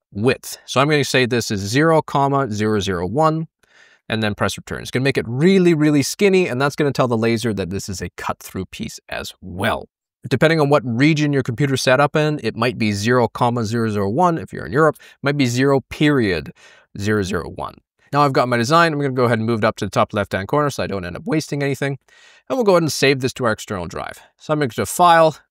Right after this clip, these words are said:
I'm gonna choose Save. Here I'm gonna select my external drive, I'm gonna give it a title. We're gonna call this one the Dutchman underscore logo. And we're gonna click Save.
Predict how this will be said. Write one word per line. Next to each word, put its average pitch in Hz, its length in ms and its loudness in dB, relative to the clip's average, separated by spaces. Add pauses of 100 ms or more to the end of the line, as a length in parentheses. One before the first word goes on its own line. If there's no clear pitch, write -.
I'm 110 80 -10
gonna 101 120 -4
choose 90 200 -6
Save. 156 480 0 (1800)
Here 151 120 0
I'm 139 80 2
gonna 113 140 0
select - 260 -2
my 95 80 -2
external 107 320 -2
drive, 135 320 4
I'm 127 60 -6
gonna 104 120 -4
give 101 200 -4
it - 20 -4
a - 40 -4
title. 151 580 2
We're 117 80 -4
gonna 110 100 -2
call 107 160 2
this 98 220 -2
one 87 160 -6
the 92 80 -6
Dutchman 95 580 0
underscore - 460 -6 (320)
logo. 165 460 2 (1500)
And 170 140 -2
we're 160 140 4
gonna 135 80 0
click 120 220 -2
Save. - 380 -10